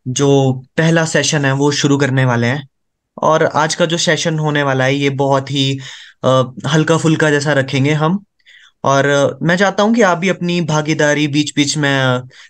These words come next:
दर्ज कराते रहें। चलिए, तो जैसे कि हम सबसे पहले बेसिक करने वाले हैं, कुछ एक टर्मिनोलॉजीज देखेंगे कि टूरिज्म में कौन कौन सी टर्मिनोलॉजीज जो हमारे को बेसिक्स हमारे को आने चाहिए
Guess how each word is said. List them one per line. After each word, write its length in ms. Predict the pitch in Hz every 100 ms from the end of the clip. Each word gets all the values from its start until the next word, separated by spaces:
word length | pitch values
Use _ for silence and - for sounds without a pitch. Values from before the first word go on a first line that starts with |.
| -
दर्ज 240 | 147 139
कराते 380 | 143 147 131 147
रहें। 340 | 139 143 185 - _ _ _ _ -
चलिए, 460 | - 135 113 107 107 107 - _ _ _ _ - - - _ -
तो 400 | 240 240 - _ _ 151
जैसे 300 | 175 190 180
कि 120 | 220
हम 200 | 196 196
सबसे 320 | 202 170 202
पहले 240 | 185 185 185 - -
बेसिक 380 | 156 180 214 190
करने 180 | 175 170
वाले 160 | 165
हैं, 60 | 185
कुछ 160 | 185 185
एक 120 | -
टर्मिनोलॉजीज 560 | 165 160 165 165 170 156
देखेंगे 380 | 151 156 156 226 - - - -
कि 80 |
टूरिज्म 360 | 180 208 202 233
में 100 | 233
कौन 220 | 233 196 202
कौन 200 | 196 196
सी 160 | 220
टर्मिनोलॉजीज 840 | 220 190 175 185 180 180 170 208
जो 120 | - 180
हमारे 260 | 175 165
को 100 | 160
बेसिक्स 580 | 151 160 - 202 208 - _ _ _ -
हमारे 200 | 165 170
को 100 | -
आने 380 | - 151 151 143
चाहिए 360 | 139 117 107